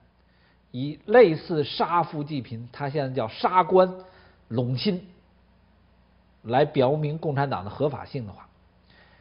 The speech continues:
只能说这样的手法是卑鄙的，逗老百姓玩儿，别当真。那网上呢，最新的发展呢，往上走了。李春城呢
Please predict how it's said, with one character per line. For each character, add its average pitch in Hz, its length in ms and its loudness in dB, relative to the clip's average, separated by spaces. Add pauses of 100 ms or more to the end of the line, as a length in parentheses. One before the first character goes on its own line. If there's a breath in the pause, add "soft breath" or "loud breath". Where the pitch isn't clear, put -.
(220 soft breath)
只 113 160 -6
能 139 200 -4
说 147 420 2 (100)
这 165 100 6
样 131 140 6
的 113 80 -8
手 117 180 -6
法 104 200 -8
是 117 100 -10
卑 135 260 2
鄙 120 180 -8
的， - 40 -20 (2750)
逗 135 160 4
老 120 180 0
百 123 120 -2
姓 110 180 -10
玩 92 120 -6
儿， 107 100 -8 (260)
别 110 140 -4
当 98 180 -6
真。 92 100 -10 (1900 soft breath)
那 190 220 8
网 151 380 4
上 165 120 2
呢， 180 160 6
最 180 220 2
新 185 200 -6
的 160 100 2
发 139 200 4
展 104 240 -6
呢， 107 260 -10 (400)
往 110 160 -4
上 123 180 -6
走 90 120 -10
了。 92 140 -12 (1600 soft breath)
李 135 200 -4
春 214 240 0
城 160 240 -4
呢 151 280 2